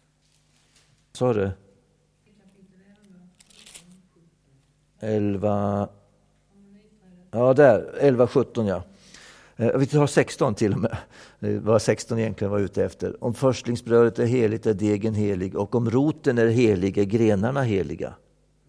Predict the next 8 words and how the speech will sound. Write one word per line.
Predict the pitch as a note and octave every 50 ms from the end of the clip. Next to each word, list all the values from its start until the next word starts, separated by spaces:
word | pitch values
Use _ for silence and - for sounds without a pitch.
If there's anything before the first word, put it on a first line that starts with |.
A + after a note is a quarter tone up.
| _ _ _ _ _ _ _ _ _ _ _ _ -
Eh, | G2+ G#2 G#2 G#2 G#2 - - - _ _ _ _ _ _ _ _ _ _ _ _ _ _ _ _ _ _ _ _
olivträdet | - C#3+ D3 D3 C#3+ E3+ F3 D3 B2+ F#2+ - - C3+ C#3 C#3 D3+ D#3+ E3 D#3 D#3+
i | C#3 C#3
sin | B2 - D3 C#3+
helhet | C3 A#2 - F#3+ F#3 E3+ C#3 A#2+ A2+ A2+ A#2+ C#3+ G3+ A#3+ A3 G#3 - -
är | C#3
Israels | A#2 A2 G2 F#2 - - F2 F2 F#2+ -
folk. | - F2 - E2+ - _ - -